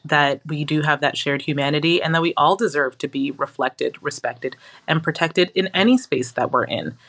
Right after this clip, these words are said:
And what we're seeing right now is that that is not the case, that at the K to twelve level, um, that young people are being segmented based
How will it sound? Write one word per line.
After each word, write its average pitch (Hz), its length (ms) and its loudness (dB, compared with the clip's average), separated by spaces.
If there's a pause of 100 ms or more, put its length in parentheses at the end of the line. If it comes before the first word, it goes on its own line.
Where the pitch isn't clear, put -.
(200)
And 160 120 4
what 170 120 2
we're 160 100 0
seeing 233 500 2
right 151 220 0
now 143 420 0
is 165 140 -2
that 165 120 0
that 165 220 4
is 165 160 -8
not 143 380 0
the 139 80 -10
case, - 640 -6 (160)
that 147 320 2
at 185 180 0
the 180 60 -6
K 160 280 -8
to 147 120 -12
twelve 143 420 0
level, 156 480 0 (360)
um, 147 340 -2
that - 220 0 (180)
young 170 240 0
people 165 340 -2
are 160 80 -2
being 160 220 0
segmented 160 720 0 (320)
based 151 260 0